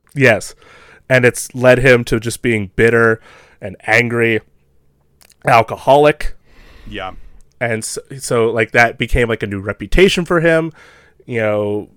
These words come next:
Speaker 1: everybody knows him more as a drunk than as a detective or a P I or whichever the two he is. And, um, when he gets this job, he stumbles on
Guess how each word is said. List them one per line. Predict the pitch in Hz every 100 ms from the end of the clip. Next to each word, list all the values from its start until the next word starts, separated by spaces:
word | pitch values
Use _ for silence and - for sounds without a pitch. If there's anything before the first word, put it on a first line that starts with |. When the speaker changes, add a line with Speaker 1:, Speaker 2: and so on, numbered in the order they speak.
| -
Speaker 1:
everybody | 120 123 120 117 117 -
knows | 120 117 113 120
him |
more | 110 104
as | 101
a | 98
drunk | 90 127 151 147 -
than | - 110 104
as | - 101 98 98
a |
detective | 98 - - 147 143 135 135 - _ _ _ _ _ _ _ _ _ _ -
or | 107 101
a |
P | 92 - 117
I | 113 123 123 123
or | 117 101 -
whichever | 110 113 113 113 110 -
the | 113
two | - 113
he | 113 113
is. | 110 107 _ _ - _ _ _ _ _ _ -
And, | 113 110 110 107 - -
um, | 113 104 104 101 95 _ _ - _ _ _ _ _ _ _ _ _ _ _
when | 127 131 151
he | 147 139
gets | 135 135
this | - 120
job, | - - 127 117 107 104 -
he | -
stumbles | 113 - 120 120 113
on | 117 110 110 107